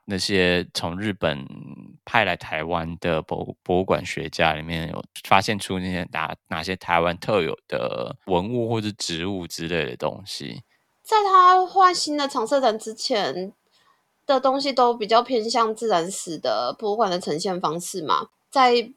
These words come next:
Speaker 2: 传统自然史博物馆，其实他不会去提到这些人，他可能就，或者是这些人在台湾历史上有什么样的意义，他可能就是，诶，这个标本台湾云豹，或，然后是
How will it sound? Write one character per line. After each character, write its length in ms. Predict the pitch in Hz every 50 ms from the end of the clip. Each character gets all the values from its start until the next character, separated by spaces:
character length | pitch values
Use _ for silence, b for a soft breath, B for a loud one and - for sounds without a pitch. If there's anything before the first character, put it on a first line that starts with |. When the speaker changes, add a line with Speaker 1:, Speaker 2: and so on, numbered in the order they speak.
| _ -
Speaker 2:
传 200 | - - 240 208
统 140 | 233 202 175
自 120 | 190 - 233
然 140 | 190 185
史 120 | 190 - 196
博 200 | - 175 175 185
物 40 | 185
馆， 160 | 196 175 170
其 160 | - - 175
实 60 | 175
他 180 | 180 214 196 190
不 220 | 196 - 165 165
会 140 | 214 202 190
去 360 | 185 - - 220 208 196 208 B B B B B B _
提 180 | - - 185 170
到 160 | 190 185 190
这 140 | 185 185 170
些 240 | - 175 160 156
人， 220 | 156 131 85 80 -
他 120 | 233 247
可 140 | 247 269 247
能 200 | 196 175 175 180
就， 280 | - 226 220 220 220 _ _ _ _ _ _ _ _ _ _ -
或 200 | 233 247 247 220
者 20 |
是 140 | 226 233 214
这 100 | 240 226
些 220 | 220 233 202 196 202
人 240 | 202 160 147 165
在 340 | 175 214 185 180 175 180 196 B B B B B B _ _ _
台 140 | - 220 190
湾 120 | 196 196 208
历 160 | 226 208 185
史 60 | 156
上 140 | - 202 180
有 120 | 160 156
什 140 | 156 - 156
么 320 | 127 107 110 113 92 - - _ _ _ -
样 180 | 220 208 190
的 100 | 175 135
意 140 | - 185 185
义， 40 | 190
他 120 | 214 247
可 120 | 247 269 247
能 100 | 180 185
就 120 | 196 196
是， 300 | 196 - 214 208 214 220 B B B B -
诶， 180 | - 190 196 202
这 120 | - 233
个 100 | 233 214
标 240 | 208 208 190 160 175
本 280 | 180 180 151 135 139
台 160 | 190 - 170 170
湾 200 | 175 180 180 175
云 180 | 165 156 165
豹， 300 | 180 190 180 147 107 -
或， 280 | - 226 190 170 - - -
然 140 | - 165
后 260 | 175 190 185 185 190 B B B B B B B
是 1000 | - - - - 214 208 202 202 196 190 190 175 165 175 156 135 139 139 135 -